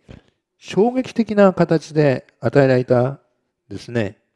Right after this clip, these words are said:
で、私がある女性のためにお祈りしていたときに、突然その方が預言をし始めたんですね。そしてその方の、えー、Aさんが息子さんの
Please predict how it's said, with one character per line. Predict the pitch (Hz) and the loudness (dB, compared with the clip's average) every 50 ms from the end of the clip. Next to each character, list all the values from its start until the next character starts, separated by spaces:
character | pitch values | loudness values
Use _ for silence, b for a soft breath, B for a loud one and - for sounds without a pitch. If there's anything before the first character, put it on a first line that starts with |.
| _ _ _ _ _ _ _ _ _ _ _ _ b b b b b b b b b _ _ _ | _ _ _ _ _ _ _ _ _ _ _ _ b b b b b b b b b _ _ _
で、 | 151 | -6
私 | 156 170 175 - | -6 -6 -6 -2
が | 202 196 | 0 2
あ | 196 | 2
る | 196 185 165 151 143 | 2 0 -4 -4 -4
女 | 127 147 139 | -6 -8 -8
性 | - 170 | -8 -8
の | 160 170 | -8 -6
た | 156 156 | -6 -6
め | 147 139 | -4 -4
に | 127 | -4
お | 120 131 139 | -6 -6 -6
祈 | 139 139 139 | -8 -8 -10
り | 127 | -10
し | - | -6
て | - 139 131 123 127 123 120 | -2 -2 0 0 0 -2 -4
い | 120 117 | -2 -2
た | 127 120 | -2 -2
と | 127 113 | -2 -6
き | - - 104 | -8 -12 -16
に、 | 107 123 131 123 113 113 113 _ _ _ _ _ _ _ _ _ _ _ _ _ _ _ _ _ _ _ _ _ _ _ _ _ _ _ _ _ | -12 -10 -8 -8 -10 -10 -16 _ _ _ _ _ _ _ _ _ _ _ _ _ _ _ _ _ _ _ _ _ _ _ _ _ _ _ _ _
突 | - 143 - | -12 -10 -4
然 | - 180 180 165 | -2 -2 -2 -2
そ | - 175 | -4 -8
の | 165 165 | -4 -2
方 | 165 160 - 135 | -2 0 0 -2
が | 123 110 101 98 98 - | -2 -2 -4 -4 -6 -10
預 | - 120 120 | -10 -8 -6
言 | 131 135 131 | -4 -4 -4
を | 127 120 | -6 -8
し | - | -6
始 | - 120 113 113 | -6 -6 -6 -6
め | 101 | -10
た | 92 - 95 | -10 -12 -14
ん | 87 | -14
で | 85 87 | -14 -20
す | 85 - - | -20 -20 -10
ね。 | 117 104 104 95 87 _ _ _ _ _ _ _ _ _ _ _ _ _ _ _ _ _ _ | -8 -6 -6 -6 -8 _ _ _ _ _ _ _ _ _ _ _ _ _ _ _ _ _ _
そ | - 147 | -12 -10
し | - | -4
て | - 165 147 | 0 0 0
そ | 170 - 180 | 0 -2 -6
の | 175 185 | -6 -2
方 | 170 190 180 180 180 | -2 -2 0 0 0
の、 | 175 175 175 170 170 156 139 - - _ _ 226 _ _ - 240 240 240 233 226 _ _ 240 220 | 0 2 0 0 0 -2 -4 -8 -14 _ _ -20 _ _ -20 -20 -20 -20 -20 -20 _ _ -12 -10
え | 190 | -8
ー、 | 151 160 175 185 175 190 | -6 -6 -2 0 2 2
A | 190 | 2
さ | - - 151 131 | 2 0 -2 -2
ん | 127 | 0
が | 127 165 131 123 120 123 _ _ _ _ _ _ _ _ _ _ _ | 0 2 2 2 0 -4 _ _ _ _ _ _ _ _ _ _ _
息 | 135 147 143 - | -12 -12 -12 -8
子 | _ 185 175 | _ -6 -4
さ | - 190 180 170 175 | -2 -2 -2 -2 -2
ん | 170 160 160 | -4 -4 -4
の | 165 160 160 147 147 143 | -4 -4 -4 -4 -6 -10